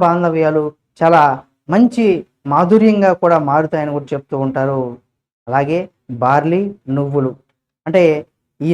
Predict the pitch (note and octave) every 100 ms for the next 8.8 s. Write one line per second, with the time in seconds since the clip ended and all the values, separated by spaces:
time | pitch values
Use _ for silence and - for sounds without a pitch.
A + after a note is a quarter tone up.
0 | D3 D3 E3 E3+ E3+ E3 D#3 D#3 F3 -
1 | D3 D#3 E3 F3 D#3+ D#3+ D#3 D#3+ D#3 D#3+
2 | F#3 - _ _ C#3+ D#3 F3 F3+ E3 D#3
3 | F3 F3 F3 F3 E3 - F3 F3 E3 F3
4 | E3+ D3+ C#3 D#3 F#3 G3 E3+ D3+ E3 E3+
5 | E3+ D#3 D3 E3+ F3 E3 E3+ E3 E3 E3
6 | - G3 B3 B3 _ - F#3 A3 G3 F3
7 | E3+ _ _ _ _ _ _ _ _ _
8 | _ _ _ _ - G3 C#4 D4+